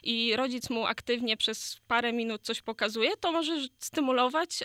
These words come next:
mózg i może, m, przynieść pozytywny efekt. Ale mamy, mm, przede wszystkim taką, e, sytuację, w którym, e, w której dzieci dostają telefony, tablety i po prostu biernie oglądają. Małe dzieci bajki,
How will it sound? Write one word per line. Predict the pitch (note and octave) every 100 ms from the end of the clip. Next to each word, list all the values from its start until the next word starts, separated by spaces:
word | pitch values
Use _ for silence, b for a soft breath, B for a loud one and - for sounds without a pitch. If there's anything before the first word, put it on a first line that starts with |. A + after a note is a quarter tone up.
| D4+
mózg | D4+ G4 - -
i | - D#4+
może, | D#4+ D#4+ D#4+
m, | D#4 D4+ C#4 C#4
przynieść | - C4+ C4+ -
pozytywny | C4 B3 B3+ F#3+ F#3 -
efekt. | - - - - B B B
Ale | D4 F4+
mamy, | E4+ E4 D#4
mm, | D4+ D4 - C4+ C4+ C4
przede | B3+ C#4+ C#4
wszystkim | C#4+ C4+ - C#4
taką, | C4 B3+ C4 B3+ C4+ B B B B
e, | B3+
sytuację, | - B3+ C4 C4+
w | -
którym, | - B3+ A#3+ A#3 A3+ A3+
e, | A3+ A3 A3
w |
której | - A#3 A3+
dzieci | A3+ C4 A3+
dostają | G#3+ - A3 G#3+
telefony, | G#3 B3+ C#4 C4+ C4 B3
tablety | - A3+ A3+ A#3+ -
i | B3
po | A#3
prostu | A3+ A3 - G3+
biernie | G3+ A3+ A#3 A#3 A#3 A3+
oglądają. | A#3 A3+ A3+ G3+ F3 F3+
Małe | B3+ D4+ C#4
dzieci | A3+ A#3 -
bajki, | G#3+ D4 D4+ - C4+ C4